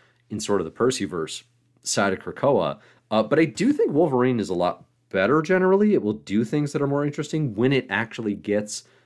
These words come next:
like, when it gets out of the X-Force shadow and kinda just does Wolverine stuff, it tends to be interesting. Um, and obviously this one is,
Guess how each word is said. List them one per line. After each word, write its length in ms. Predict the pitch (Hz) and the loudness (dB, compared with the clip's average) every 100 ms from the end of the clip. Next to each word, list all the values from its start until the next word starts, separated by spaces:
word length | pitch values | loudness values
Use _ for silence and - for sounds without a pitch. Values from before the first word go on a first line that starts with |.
| _ _ | _ _
like, 160 | 143 135 | -2 2
when 120 | 147 | 4
it 120 | 156 | 4
gets 180 | 147 127 - | 2 0 0
out 160 | 107 123 | 2 2
of 60 | |
the 120 | 131 120 | 0 -4
X-Force 380 | 120 - 139 | -6 -4 -6
shadow 360 | - 139 139 143 | -4 -4 -2 -4
and 120 | 98 | -6
kinda 200 | 113 101 | -8 -10
just 300 | 87 95 98 | -8 -10 -6
does 200 | 127 110 | -4 -4
Wolverine 400 | 127 120 131 135 | -4 -2 -2 -2
stuff, 320 | 131 143 151 _ _ _ _ _ | -4 -6 -8 _ _ _ _ _
it 140 | 110 | -6
tends 240 | 110 113 110 | -2 -4 -4
to 80 | 110 | -8
be 160 | 95 | -8
interesting. 520 | 90 - 156 214 214 - _ _ _ - | -10 -10 -8 -8 -8 -12 _ _ _ -4
Um, 400 | 117 107 95 95 - - 143 | 0 0 -2 -8 -18 -20 -6
and 100 | 139 | 0
obviously 280 | 127 113 104 | 0 0 -2
this 180 | 95 92 | -6 -6
one 140 | 82 | -12
is, 220 | 78 71 | -16 -18